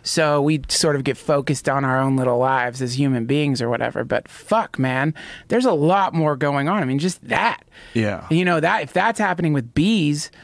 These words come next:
Speaker 1: there's, then it's probably happening with everything. And so then we're in this, like, and we talk about this a lot, but that means we really are in a matrix of intelligence, and we've just decided to focus on this one the way that we're doing it right now, you know, which is a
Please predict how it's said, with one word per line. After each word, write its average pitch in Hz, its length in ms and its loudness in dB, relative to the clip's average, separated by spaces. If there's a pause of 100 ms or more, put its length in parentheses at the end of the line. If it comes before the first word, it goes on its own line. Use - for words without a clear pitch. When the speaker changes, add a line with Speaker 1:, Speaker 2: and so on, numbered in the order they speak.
(320)
Speaker 1:
there's, 165 300 2 (300)
then 175 200 0
it's 180 160 -4
probably 196 380 0
happening 156 380 0
with 127 120 0
everything. 147 800 -2
And 139 140 2
so 165 140 2
then 185 240 2
we're 170 180 2
in 151 140 -2
this, 139 220 -4
like, 131 340 -2
and 220 120 2
we 208 100 2
talk 123 280 -4
about 120 220 -2
this 123 180 -4
a 127 40 -2
lot, 127 300 0
but 135 180 -2 (340)
that 247 160 2
means 202 200 2
we 156 80 4
really 170 260 2
are 190 180 2
in 143 180 0
a 131 60 0
matrix 139 720 0
of 127 100 -6
intelligence, 123 880 -2 (300)
and 151 200 2
we've 180 200 2
just 147 280 -2
decided 135 480 -2
to 123 60 -8
focus 139 520 -2
on 127 180 0
this 123 200 -4
one 131 400 0 (460)
the 139 80 2
way 143 180 2
that 127 140 -2
we're 147 220 2
doing 127 360 -2
it 113 120 -4
right 120 280 -2
now, 139 320 -2
you 127 140 -6
know, 131 220 0
which 135 180 -2
is 135 140 -2
a 135 160 -4